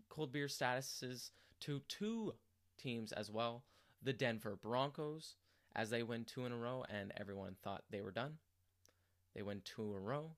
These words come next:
They're in an okay position in the A F C West. And with the Chargers playing so poorly, you could, you could probably beat the Chargers s-, single-handedly right now. That defense is showing up.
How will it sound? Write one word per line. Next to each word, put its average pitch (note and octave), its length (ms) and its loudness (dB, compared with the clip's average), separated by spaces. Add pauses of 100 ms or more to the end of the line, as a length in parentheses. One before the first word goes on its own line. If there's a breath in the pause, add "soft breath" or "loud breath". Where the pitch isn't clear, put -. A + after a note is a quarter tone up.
(560 soft breath)
They're G2+ 420 2 (1000)
in A3 180 4
an F#3 100 6
okay B2+ 300 4
position G#2+ 500 -2
in A2 160 -2
the G#2 160 -6
A G2+ 120 -4
F G2 80 -8
C - 180 -4
West. A2 420 -4 (1160 soft breath)
And G#2+ 500 -2 (540)
with A#2 120 -4
the B2 80 -2
Chargers F#3 400 -4
playing D#3+ 280 -2
so D3 120 -4
poorly, E3+ 540 0 (560)
you G3+ 240 -6
could, C4 220 -6 (340)
you F#3+ 140 -2
could A#3+ 160 -6
probably A3 260 2
beat E3+ 160 -2
the D#3 80 -2
Chargers A#2 640 0
s-, - 260 -2 (260)
single-handedly A#2+ 760 -2
right - 140 -10
now. - 160 -12 (420 soft breath)
That G2+ 140 -4
defense A#2 340 0
is - 80 -6
showing D3 320 0
up. A#2 160 0